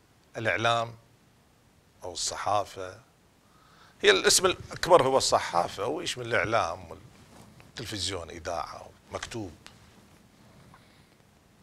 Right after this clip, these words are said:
بعض قسمها ما بين الصحافة والإعلام،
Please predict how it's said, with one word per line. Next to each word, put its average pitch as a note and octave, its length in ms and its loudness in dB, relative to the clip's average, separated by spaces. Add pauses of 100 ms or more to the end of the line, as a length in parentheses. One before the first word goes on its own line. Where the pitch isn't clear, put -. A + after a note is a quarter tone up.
(720)
بعض - 420 10 (680)
قسمها B2 380 4
ما G2 160 -4
بين G#2 420 -2 (1120)
الصحافة A#2 680 6
والإعلام، G#2+ 680 -2